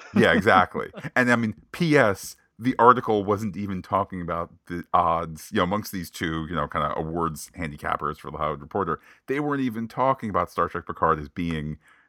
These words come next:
Speaker 2: something worth discussing.
Speaker 1: Right.
Speaker 2: Um, but, but again, this notion of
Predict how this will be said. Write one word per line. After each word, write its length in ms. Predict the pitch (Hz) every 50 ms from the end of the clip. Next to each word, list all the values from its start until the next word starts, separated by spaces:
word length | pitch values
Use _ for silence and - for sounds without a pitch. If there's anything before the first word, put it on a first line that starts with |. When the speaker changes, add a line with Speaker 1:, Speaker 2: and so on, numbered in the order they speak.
| _ _ _ - _ _ _
Speaker 2:
something 340 | - 110 95 - 95 87 85
worth 200 | 82 80 - -
discussing. 640 | - - - - 107 101 92 - - 55 50 50 50 _ _ _ - - - _ - 92
Speaker 1:
Right. 260 | 92 87 80 78 73
Speaker 2:
Um, 240 | 71 69 69 76 - _ _ - - -
but, 240 | - 104 101 - 101
but 100 | 104 98
again, 240 | 95 92 107 95 87
this 180 | 82 80 -
notion 400 | 95 92 90 92 90 - 98 85
of 380 | 82 76 76 76 76 - -